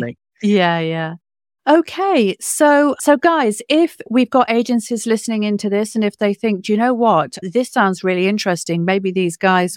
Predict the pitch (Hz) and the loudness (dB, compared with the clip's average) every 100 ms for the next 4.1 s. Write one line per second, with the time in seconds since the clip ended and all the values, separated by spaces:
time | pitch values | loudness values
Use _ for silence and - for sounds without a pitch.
0 | - 190 190 190 180 - 185 - 202 196 | -6 -2 2 2 0 -2 -4 -2 0 2
1 | 185 185 214 247 175 156 - 180 170 160 | 2 2 2 2 2 0 2 4 4 2
2 | - 180 170 - 208 196 196 190 240 226 | 0 -4 -4 -2 0 0 0 2 2 2
3 | 170 170 160 - 170 175 185 202 202 147 | 0 -2 -6 -2 0 2 2 2 2 -2